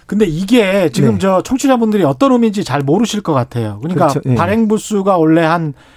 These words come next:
Speaker 1: 백이십만 부다,
Speaker 2: 네네네.
Speaker 1: 백십육만 부다라고
Speaker 2: 네.
Speaker 1: 신고를 했는데
Speaker 2: 네네.
Speaker 1: 실제 유료 부수는 육십만 부다라고
Speaker 2: 네네.
Speaker 1: 하면
Speaker 2: 네네.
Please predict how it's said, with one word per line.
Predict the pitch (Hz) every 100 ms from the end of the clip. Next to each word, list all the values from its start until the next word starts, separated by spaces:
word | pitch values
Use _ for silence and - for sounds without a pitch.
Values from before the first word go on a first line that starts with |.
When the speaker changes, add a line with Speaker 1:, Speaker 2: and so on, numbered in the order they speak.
| -
Speaker 1:
백이십만 | - 165 170 190 226 202 180
부다, | 165 143 127 135 120 87
Speaker 2:
네네네. |
Speaker 1:
백십육만 | - 139 123 190 165 151
부다라고 | 156 151 143 135 135 160
Speaker 2:
네. |
Speaker 1:
신고를 | 180 247 233 190
했는데 | 170 175 151 135 165 247 277
Speaker 2:
네네. | 131 120 98
Speaker 1:
실제 | - 294 294 220
유료 | 165 202
부수는 | 196 175 190 175 175 156
육십만 | 135 - 208 185
부다라고 | 156 147 180 127 127 139
Speaker 2:
네네. | 143
Speaker 1:
하면 | 175 165 127 151 147
Speaker 2:
네네. | 127 110